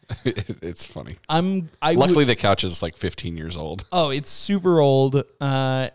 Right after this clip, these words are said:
Speaker 2: and it's due for an upgrade, but I'm definitely not upgrading that couch
Speaker 1: Nope.
Speaker 2: until she's out of this phase.
Speaker 1: For sure.
Speaker 2: So,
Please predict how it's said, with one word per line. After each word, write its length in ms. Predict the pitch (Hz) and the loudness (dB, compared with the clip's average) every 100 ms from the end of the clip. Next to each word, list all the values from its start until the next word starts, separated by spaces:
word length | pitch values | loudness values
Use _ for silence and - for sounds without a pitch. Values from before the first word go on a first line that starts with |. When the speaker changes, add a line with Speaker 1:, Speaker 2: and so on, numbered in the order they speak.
| _ | _
Speaker 2:
and 420 | 151 139 135 131 135 | -4 -2 -2 -2 -4
it's 160 | 127 | -6
due 140 | 151 151 | -4 -2
for 100 | 147 | -2
an 60 | 135 | -2
upgrade, 540 | 131 139 123 123 117 | -4 -4 -6 -6 -4
but 380 | 160 165 131 117 | 0 2 2 -2
I'm 200 | 131 147 139 | -4 -4 0
definitely 560 | 139 151 156 151 143 | -2 -2 -6 -6 -6
not 200 | 139 139 | -4 -2
upgrading 500 | 143 143 147 135 127 | -2 -2 -6 -6 -6
that 160 | 123 - | -10 -8
couch 340 | 160 151 139 | -4 -2 -2
Speaker 1:
Nope. 120 | - 160 | -4 -4
Speaker 2:
until 180 | 135 | -4
she's 320 | 123 139 131 127 | -4 -4 -4 -4
out 140 | 120 | -6
of 80 | 117 | -6
this 180 | 127 - | -6 -6
phase. 400 | - 101 131 - | -14 -12 -12 -12
Speaker 1:
For 160 | - 85 | -6 -6
sure. 340 | - 80 73 - _ _ | -4 -6 -8 -14 _ _
Speaker 2:
So, 200 | 113 107 | -18 -18